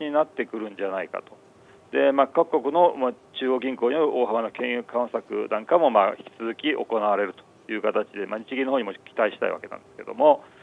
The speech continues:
えー、まあ、そういったところで、えー、まあ、イーティーエフの機動的な買い付けとかですね、えー、企業融資の資金の低利貸し出しとかを、まあ、打ちど-、打ち、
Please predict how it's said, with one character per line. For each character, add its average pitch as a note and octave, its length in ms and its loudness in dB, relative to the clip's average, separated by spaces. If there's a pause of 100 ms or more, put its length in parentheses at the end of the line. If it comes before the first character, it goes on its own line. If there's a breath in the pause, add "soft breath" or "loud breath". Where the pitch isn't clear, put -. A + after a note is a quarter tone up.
(360 loud breath)
え C#3 240 4
ー、 - 20 -2
ま D3+ 100 6
あ、 - 60 4
そ - 60 2
う G#3 40 6
い - 20 4
っ - 20 -16
た G3+ 100 4
と D#3 120 0
こ C#3 100 6
ろ C3+ 100 4
で、 B2 100 2
え B2 800 4
ー、 - 20 -4
ま C3+ 80 0
あ、 C#3 40 0
イ D3+ 60 0
ー D3 60 -8
テ D#3+ 80 0
ィ D#3+ 40 6
ー - 40 6
エ - 20 2
フ C3 60 0
の A2+ 140 -4
機 - 120 -6
動 C3+ 100 4
的 C#3 140 -2
な B2 100 0
買 A#2 200 0
い - 20 -6
付 - 160 -6
け A2+ 60 -2
と G#2 80 -6
か F#2 100 -6
で - 80 -12
す - 100 -12
ね、 D3 220 0
え A2+ 60 -12
ー、 G#2+ 140 -4
企 A2+ 180 -8
業 A#2 160 4
融 A#2 100 -2
資 G#2+ 160 -10
の G#2+ 120 -10
資 - 120 -16
金 G#2+ 140 -10
の F#2+ 80 -16
低 A#2+ 180 -4
利 C3 100 -4
貸 C3 220 -10
し - 60 -20
出 B2 100 2
し - 60 -4
と - 100 -10
か C3+ 160 6
を、 A#2+ 80 2
ま G#2+ 120 0
あ、 G2+ 40 2
打 A2+ 100 -4
ち A#2+ 40 -8 (100)
ど-、 B2 80 -2 (200)
打 - 40 -8
ち、 - 60 -20